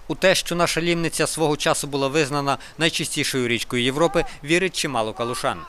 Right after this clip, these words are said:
Такий факт дійсно був зафіксований однією із міжнародних екологічних організацій у другій половині вісімдесятих років минулого століття.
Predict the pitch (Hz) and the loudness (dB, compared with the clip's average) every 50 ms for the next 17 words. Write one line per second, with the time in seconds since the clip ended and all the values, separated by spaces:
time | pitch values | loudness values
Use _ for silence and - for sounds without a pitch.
0 | - - - - - - - - 156 - 196 180 - - 180 175 - - 185 160 | -18 -20 -20 -20 -20 -10 -4 -4 -2 -2 -2 -2 0 2 2 2 2 0 -4 -6
1 | 127 139 185 - - 180 151 127 135 123 113 117 131 - 135 117 - - 160 143 | -4 -4 -4 -4 -2 -4 -4 -2 -4 -4 -2 -2 -4 -4 -4 -4 -2 0 0 0
2 | 139 135 135 127 120 135 127 127 135 127 135 135 127 127 127 131 110 127 123 113 | 0 0 0 -2 -2 -4 -6 -4 -2 0 0 2 0 0 -2 -6 -6 -6 -6 -4
3 | 113 127 127 139 139 131 135 127 - - - 143 - 143 127 117 120 117 - - | -2 -2 0 0 0 -2 -2 -6 -6 -6 -6 -4 -4 -4 -4 -4 -4 -6 -6 -6
4 | 117 120 - 143 120 131 139 147 135 135 175 208 - 165 143 - - - - - | -8 -8 -6 -4 -4 -2 -2 -2 -2 0 -2 -2 -2 -4 -8 -8 -10 -14 -10 -8
5 | 156 139 165 175 151 160 151 - 147 139 131 143 143 139 131 127 123 - 123 117 | -6 -4 -2 -2 -2 -2 -2 -2 -2 0 0 0 0 0 -2 -4 -4 -4 -6 -6
6 | 117 - 123 117 - 113 - 127 120 - 131 117 110 104 107 107 107 117 110 - | -4 -2 -2 -2 -4 -4 -6 -6 -6 -6 -6 -6 -6 -6 -6 -6 -6 -6 -6 -6
7 | - 131 123 107 - - - | -4 -4 -4 -4 -6 -8 -14